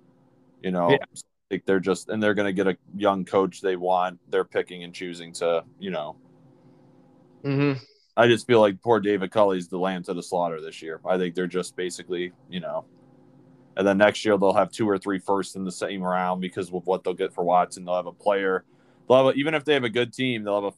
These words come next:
Speaker 1: feisty team. Like, I think they're gonna go after somebody else. I think Culley's literally there to be, you know.
Speaker 2: Yeah.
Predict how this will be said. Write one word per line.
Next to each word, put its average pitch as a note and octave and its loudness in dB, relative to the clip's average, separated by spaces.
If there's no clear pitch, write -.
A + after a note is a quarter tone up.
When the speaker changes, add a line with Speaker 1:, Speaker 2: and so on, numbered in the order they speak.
Speaker 1:
feisty G#2+ -4
team. G#2 -10
Like, F#2+ -2
I G2+ 0
think G2 -12
they're G2 -6
gonna F#2 -10
go F2+ -6
after F2+ -4
somebody F2 -14
else. F2 -6
I G2+ -12
think F#2+ -14
Culley's F#2 -2
literally F2 -6
there F2+ -4
to F2 -12
be, D#2+ -16
you F2 -8
know. D3+ -8
Speaker 2:
Yeah. C#3+ 6